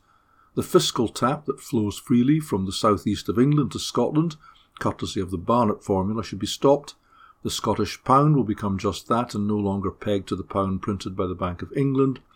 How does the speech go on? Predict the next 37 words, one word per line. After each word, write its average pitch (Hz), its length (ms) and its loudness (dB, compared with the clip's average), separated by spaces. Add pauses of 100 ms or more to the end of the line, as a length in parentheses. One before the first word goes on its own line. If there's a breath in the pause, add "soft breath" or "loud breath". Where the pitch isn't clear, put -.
(500 soft breath)
Revenue 127 420 6
from 95 220 -2
oil, 92 240 0
which - 160 -10
the 98 160 -2
S 90 160 -6
N 92 140 -4
P 98 220 -4
say 95 240 -2
we 92 140 -2
no 98 120 -4
longer 98 380 -2
need, 131 300 4
will 101 140 -4
be 101 120 -2
diverted 92 520 -4
to - 120 -10
England, 104 440 -2 (400 soft breath)
and 156 160 2
British 117 320 -2
armed 95 260 -4
forces 135 560 0 (320 loud breath)
will 139 80 0
be 107 140 -2
marched 92 400 -4
south 95 260 -4
of 107 60 -20
the 98 80 -4
border. 101 420 2 (1300 loud breath)
I 104 80 0
hardly 113 300 4
think 98 200 -2
a 92 60 0
referendum 98 560 2
would 92 140 -4
be 101 60 -2
needed, 104 380 -2